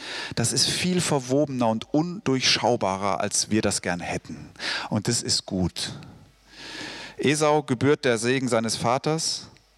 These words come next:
aber es kommt ganz anders. Wegen Mutter kriegt der Jüngere ihn. Aber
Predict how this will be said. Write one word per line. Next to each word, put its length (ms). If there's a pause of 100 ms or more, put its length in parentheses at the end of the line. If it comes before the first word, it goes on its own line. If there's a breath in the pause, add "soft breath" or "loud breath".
(600)
aber 200
es 120
kommt 200
ganz 180
anders. 580 (760 loud breath)
Wegen 300
Mutter 320
kriegt 440 (100)
der 140
Jüngere 500
ihn. 260 (480)
Aber 580